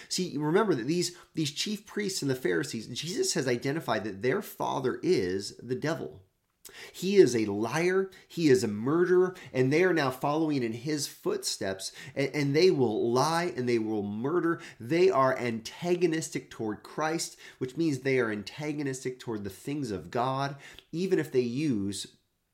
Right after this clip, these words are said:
the language of God to justify their claims. Now, all of this is to remind you,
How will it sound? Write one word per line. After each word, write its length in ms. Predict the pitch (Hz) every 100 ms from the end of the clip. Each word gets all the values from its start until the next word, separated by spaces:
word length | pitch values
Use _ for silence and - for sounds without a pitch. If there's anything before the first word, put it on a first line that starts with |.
| _ _ - -
the 160 | 120
language 420 | 110 120 156 123 92
of 160 | 95
God 380 | 107 95 90 -
to 220 | - 98 98
justify 640 | 90 113 - 117 - 85 98
their 140 | 104
claims. 600 | - - - - - - _ _ _ _ _ _ _ - -
Now, 380 | 139 - - - -
all 400 | 117 135 190 294
of 120 | 269
this 240 | 139 -
is 160 | 135 127
to 200 | - 113 - - _ -
remind 500 | 151 135 120 165 107
you, 220 | 82